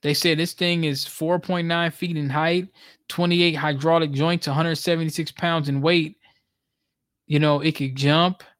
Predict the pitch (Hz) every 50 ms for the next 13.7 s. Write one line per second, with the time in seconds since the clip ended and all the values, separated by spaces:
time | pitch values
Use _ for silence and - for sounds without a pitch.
0 | _ _ _ _ _ _ 147 139 - 143 147 139 139 - - 156 160 170 175 170
1 | - - 185 180 180 180 196 - - - - - _ _ _ _ _ _ _ _
2 | _ _ _ _ _ _ _ _ _ _ _ _ _ _ _ _ _ _ _ _
3 | _ _ _ - 160 156 156 160 147 156 143 - - - - - 156 160 170 165
4 | 160 160 143 147 156 160 156 165 160 160 151 147 185 190 185 165 147 139 143 143
5 | 143 160 160 156 160 151 151 151 156 160 156 143 151 160 160 160 156 151 - -
6 | 185 175 - 196 190 180 170 - 160 139 143 143 143 - 151 - - 170 160 160
7 | 156 143 139 156 160 156 - 165 147 139 139 165 185 190 175 151 131 - 147 160
8 | - - - - _ _ _ _ _ _ _ _ _ _ _ _ _ _ _ _
9 | _ _ _ _ _ _ _ _ _ _ _ _ _ _ - _ 285 294 269 226
10 | 214 208 190 180 175 160 156 151 143 160 226 135 - - 139 139 143 - 135 139
11 | - 139 139 139 135 135 139 - 143 143 143 139 135 143 147 147 147 156 170 175
12 | 170 156 147 143 - - - - _ - 151 160 170 165 170 175 190 175 208 196
13 | 185 165 165 175 190 180 160 139 - - 185 165 - -